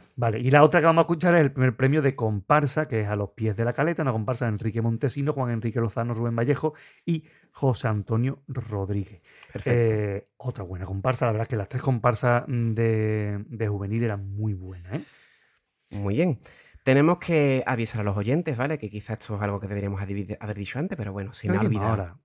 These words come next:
Speaker 2: Se me ha olvidado.
Speaker 1: Haré más gente con esta que antes, así que mejor.
Speaker 2: El plan que tenemos de cara a estos directos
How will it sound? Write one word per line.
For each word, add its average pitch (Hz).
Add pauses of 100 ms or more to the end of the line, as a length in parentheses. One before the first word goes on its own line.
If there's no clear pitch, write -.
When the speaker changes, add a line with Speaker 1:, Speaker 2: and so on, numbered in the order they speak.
Speaker 2:
Se -
me 107
ha 107
olvidado. 95
Speaker 1:
Haré 156
más 202
gente 143
con 127
esta 113
que 127
antes, 175
así 110
que 131
mejor. 117
Speaker 2:
El 123
plan 202
que 220
tenemos 196
de 151
cara 143
a -
estos 131
directos 110